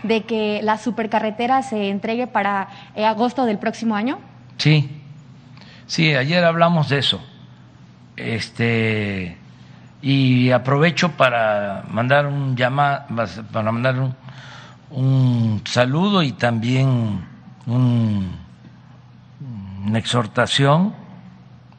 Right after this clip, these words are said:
Speaker 2: este, un mensaje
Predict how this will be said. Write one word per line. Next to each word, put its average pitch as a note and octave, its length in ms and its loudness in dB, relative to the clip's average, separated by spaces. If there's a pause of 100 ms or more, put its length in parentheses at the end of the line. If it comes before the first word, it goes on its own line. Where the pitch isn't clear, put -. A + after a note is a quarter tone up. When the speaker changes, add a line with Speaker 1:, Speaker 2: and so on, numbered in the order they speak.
(180)
Speaker 2:
este, F#2+ 960 -10 (920)
un A2+ 100 0
mensaje D3+ 600 0